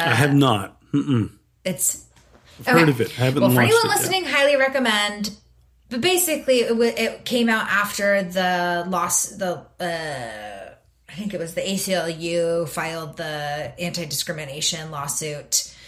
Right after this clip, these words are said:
Speaker 2: in Hollywood, with the studios in Hollywood. And I think at the time it was the C E O of F X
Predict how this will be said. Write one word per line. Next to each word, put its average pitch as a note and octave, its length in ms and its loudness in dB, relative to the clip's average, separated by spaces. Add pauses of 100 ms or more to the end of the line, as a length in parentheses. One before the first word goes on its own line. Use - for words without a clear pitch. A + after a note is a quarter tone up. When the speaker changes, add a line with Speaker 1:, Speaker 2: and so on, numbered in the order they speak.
(1040)
Speaker 2:
in F#3 140 0
Hollywood, C3+ 540 -2
with - 140 -18
the F3 100 -4
studios F3+ 560 0
in E3+ 80 -4
Hollywood. A2 640 -10 (720)
And E3+ 760 -2 (360)
I F3+ 100 -2
think B3 340 0
at F#3 220 -2
the F3+ 80 -2
time A#3+ 400 0
it - 60 -4
was D3+ 140 -8
the D#3 80 -8
C A#3+ 400 -2
E G#3 60 2
O F#3+ 380 0
of E3 260 -6
F G#3 220 -4
X - 640 -2